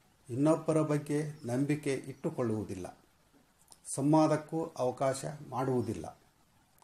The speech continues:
ಹಾಗಾದಾಗ ಸಮಸ್ಯೆಗಳು ಪರಿಹಾರವಾಗುವುದಾದರೂ ಹೇಗೆ? ಒಂದು ಸಮಸ್ಯೆ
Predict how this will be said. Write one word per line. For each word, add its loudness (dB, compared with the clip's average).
ಹಾಗಾದಾಗ 2
ಸಮಸ್ಯೆಗಳು 0
ಪರಿಹಾರವಾಗುವುದಾದರೂ 2
ಹೇಗೆ? -2
ಒಂದು 4
ಸಮಸ್ಯೆ 2